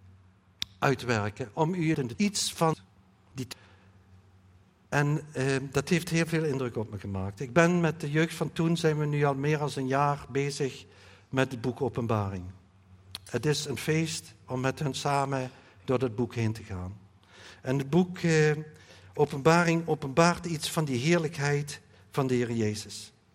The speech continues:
En in het boek Openbaring staat niet de toekomst centraal. In het boek Openbaring staat niet centraal wat er gaat gebeuren. Het is een openbaring van de heerlijkheid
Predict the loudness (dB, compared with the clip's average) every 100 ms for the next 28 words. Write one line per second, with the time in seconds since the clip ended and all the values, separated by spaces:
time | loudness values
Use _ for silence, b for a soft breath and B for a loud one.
0 | _ _ _ _ -20 -20 -6 2 4 2
1 | 2 0 2 2 2 4 6 6 2 -2
2 | -4 0 2 2 -2 B B B -8 2
3 | 2 2 -2 -2 -2 -6 -4 -4 -4 -8
4 | -16 -20 _ _ b b b 0 0 2
5 | 2 0 2 4 6 4 0 -2 -2 2
6 | 2 2 -4 -4 -2 2 2 2 0 -2
7 | -2 -2 -2 -6 -2 -2 -4 -10 -20 B
8 | B B -6 2 4 4 0 2 0 0
9 | 0 4 4 4 4 2 0 -2 B B
10 | 0 2 2 2 6 6 6 2 -2 0
11 | 0 -2 -10